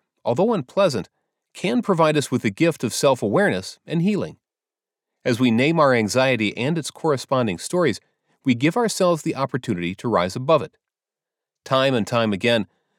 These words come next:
God invites his people to come out from debilitating fear and into a deeper experience of peace and trust. When we examine our anxiety, we can expose the power and grip it has on our lives in place of God's great love.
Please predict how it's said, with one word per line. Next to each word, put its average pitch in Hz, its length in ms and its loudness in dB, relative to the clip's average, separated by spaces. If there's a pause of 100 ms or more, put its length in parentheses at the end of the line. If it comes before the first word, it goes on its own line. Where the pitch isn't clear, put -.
(140)
God 208 240 2
invites 170 380 2
his 156 160 2
people 156 340 0
to 131 100 0
come 160 300 0
out 156 180 2
from 113 200 0
debilitating 139 720 0
fear 139 340 -2 (240)
and 117 120 -6
into 160 320 0
a 117 40 4
deeper 170 460 -2
experience 131 560 -2
of 113 160 -10
peace - 420 -6
and 95 140 -4
trust. - 440 0 (1080)
When 143 140 4
we 139 120 4
examine 127 440 2
our 110 120 4
anxiety, 120 600 0 (340)
we 165 80 4
can 160 120 0
expose 175 500 -2
the 190 80 -2
power 165 400 2
and 123 160 0
grip 156 260 0
it 104 80 -6
has 147 400 -4
on 113 120 2
our 110 100 6
lives 123 400 0 (220)
in 117 160 -2
place 180 340 -2
of 104 100 -6
God's 104 300 0
great 92 260 -4
love. 110 360 -2